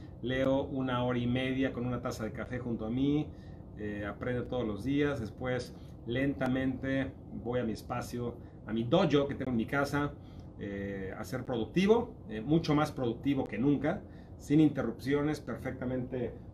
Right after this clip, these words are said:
De hecho, tengo mi cubo del tiempo que usamos en Tribu Digital. Si me sigues de hace, de hace tiempo o eres miembro de Tribu Digital, me imagino que ya lo tienes también.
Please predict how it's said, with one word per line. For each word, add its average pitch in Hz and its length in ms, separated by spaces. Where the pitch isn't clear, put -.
De 127 80
hecho, 135 160
tengo 135 380
mi 113 120
cubo 143 240
del 113 140
tiempo 139 340
que 113 80
usamos 120 240
en 107 80
Tribu 127 160
Digital. 123 540
Si 98 80
me 98 80
sigues 113 220
de 117 40
hace, 113 160
de 113 160
hace 104 160
tiempo 123 480
o 113 80
eres 113 160
miembro 113 260
de - 60
Tribu 123 160
Digital, 101 240
me 120 80
imagino 107 300
que 110 80
ya 120 100
lo 113 120
tienes 131 280
también. 151 440